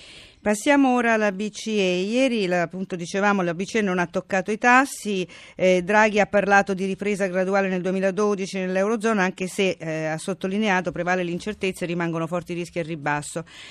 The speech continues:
Le parole di Draghi hanno subito condizionato i mercati che erano partiti bene e poi, insomma, so-, si sono un po' depressi dopo queste parole.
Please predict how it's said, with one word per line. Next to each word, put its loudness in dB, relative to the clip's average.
Le 4
parole 8
di 4
Draghi 8
hanno 2
subito -4
condizionato -2
i -2
mercati 2
che -2
erano 0
partiti -4
bene 0
e -6
poi, -2
insomma, -4
so-, -8
si -12
sono -4
un -8
po' -6
depressi -6
dopo -8
queste -10
parole. -4